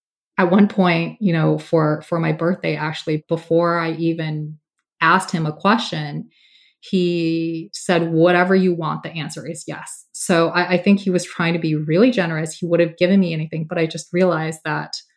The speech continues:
more and more the compensation, both in terms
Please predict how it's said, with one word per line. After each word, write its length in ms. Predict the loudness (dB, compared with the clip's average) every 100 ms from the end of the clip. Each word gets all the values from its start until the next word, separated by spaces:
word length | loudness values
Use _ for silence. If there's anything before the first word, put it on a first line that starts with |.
| _ _ _ _ -2
more 320 | 4 6 4
and 160 | 4
more 540 | 2 2 2 0 -6 -12 -8
the 720 | -4 -2 -2 -4 -6 -10 -16 _
compensation, 840 | -12 -2 2 4 4 4 0 0 -2
both 280 | 0 -2 -4
in 80 |
terms 800 | -8 -8 -8 -8 -12 -16 -18 -20